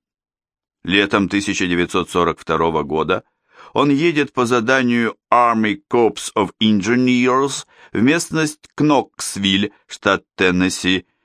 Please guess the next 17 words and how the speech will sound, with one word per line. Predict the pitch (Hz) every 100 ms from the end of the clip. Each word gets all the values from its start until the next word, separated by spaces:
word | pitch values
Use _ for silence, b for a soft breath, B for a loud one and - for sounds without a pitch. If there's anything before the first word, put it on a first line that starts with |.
| _
которая | 98 98 156 147
известна | 131 135 139 135 120
своими | 95 104 104 107
карликовыми | 98 113 110 104 104 98 98 92
дубравами | 87 85 80 110 110 104
на | 98 92
холмах | - 85 87 90
из | 90 -
песчаника. | - 73 - 64 50 50 - - - _ _ _ _ _ _ _ _
Здесь | 95 101 139 170 - - B B
он | B 160
должен | 170 202 190 170
получить | 156 151 - 165 -
первое | - 156 151 143
впечатление | 127 120 113 113 123 127 120 113 101
от | - 95 -
участка, | 90 - 147 151 - - - -